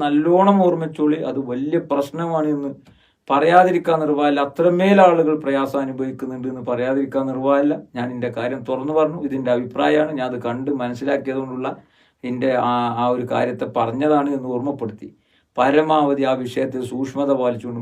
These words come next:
മറ്റുള്ളവർക്ക് കൂടി റോൾ മോഡലാകാൻ ഇസ്-, മുസ്ലിം പണ്ഡിതന്മാർ ഉണർന്നുകൊണ്ട് തന്നെ ആ ഒരു വിഷയത്തിൽ തങ്ങളുടേതായ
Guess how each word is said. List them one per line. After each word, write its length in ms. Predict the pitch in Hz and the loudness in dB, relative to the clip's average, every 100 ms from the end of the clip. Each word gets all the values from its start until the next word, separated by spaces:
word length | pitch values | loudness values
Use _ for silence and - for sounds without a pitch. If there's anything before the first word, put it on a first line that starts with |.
| 127 | -6
മറ്റുള്ളവർക്ക് 600 | 139 - 170 170 156 165 151 | -6 0 4 4 2 0 0
കൂടി 160 | 147 143 | 2 2
റോൾ 160 | 135 135 143 | 2 2 0
മോഡലാകാൻ 520 | 143 139 123 113 113 101 _ _ _ - | 0 0 0 -2 -6 -10 _ _ _ -10
ഇസ്-, 160 | 123 143 | -10 -8
മുസ്ലിം 420 | 135 131 170 170 147 | -8 -2 0 2 0
പണ്ഡിതന്മാർ 580 | 143 160 165 156 139 139 127 | 2 2 2 2 0 -4 -4
ഉണർന്നുകൊണ്ട് 680 | 131 151 165 185 165 135 123 | -2 0 0 0 0 0 -4
തന്നെ 140 | 120 110 123 | -6 -4 -2
ആ 40 | |
ഒരു 180 | 135 131 120 | 0 -2 -6
വിഷയത്തിൽ 440 | 113 143 147 151 170 - _ _ - | -2 0 0 0 -2 -4 _ _ -4
തങ്ങളുടേതായ 540 | 135 156 147 143 135 | 0 2 4 4 4